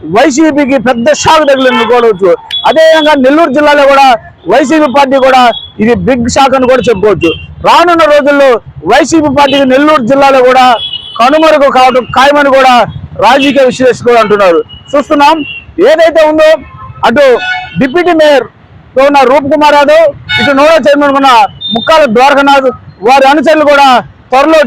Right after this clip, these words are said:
టీడీపీ పార్టీలో చేరతారని కూడా పుకారాలు, పుకార్లు కూడా వస్తున్నాయి. ఏ క్షణాన్ని ఏం జరుగుతుందనేది కూడా చెప్పలేని పరిస్థితి. వైసీపీ పార్టీలో ఇది పెద్ద ఒక ముసలం అని కూడా చెప్పుకోవచ్చు.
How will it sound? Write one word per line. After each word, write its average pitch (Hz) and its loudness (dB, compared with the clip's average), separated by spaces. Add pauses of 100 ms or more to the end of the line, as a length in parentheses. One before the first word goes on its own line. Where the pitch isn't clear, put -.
టీడీపీ 330 0
పార్టీలో 277 2 (120)
చేరతారని 277 0
కూడా 262 2 (420)
పుకారాలు, 277 0 (160)
పుకార్లు 285 0
కూడా 262 2
వస్తున్నాయి. 208 -2 (680)
ఏ - 4 (160)
క్షణాన్ని 302 2
ఏం 294 0
జరుగుతుందనేది 269 0
కూడా 247 2 (420)
చెప్పలేని 254 0
పరిస్థితి. 240 0 (420)
వైసీపీ 311 0 (120)
పార్టీలో 285 2 (420)
ఇది 262 0 (140)
పెద్ద 240 -2 (540)
ఒక 220 -2 (140)
ముసలం 349 2
అని 311 0
కూడా 277 2
చెప్పుకోవచ్చు. 208 0